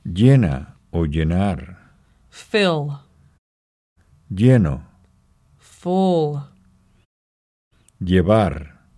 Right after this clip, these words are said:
Speaker 2: Where?
Speaker 1: Lo siento.
Speaker 2: Sorry.
Speaker 1: Los dos.
Speaker 2: Both.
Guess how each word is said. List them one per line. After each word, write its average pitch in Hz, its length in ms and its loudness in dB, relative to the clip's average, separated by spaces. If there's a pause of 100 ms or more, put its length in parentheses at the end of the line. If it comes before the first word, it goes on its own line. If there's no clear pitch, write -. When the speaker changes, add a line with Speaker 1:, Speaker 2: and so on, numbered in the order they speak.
(640)
Speaker 2:
Where? 180 480 -2 (1300)
Speaker 1:
Lo 90 220 0
siento. 110 720 0 (720)
Speaker 2:
Sorry. 156 680 -4 (1400)
Speaker 1:
Los 90 300 0
dos. 85 640 -2 (1160)
Speaker 2:
Both. 226 500 -2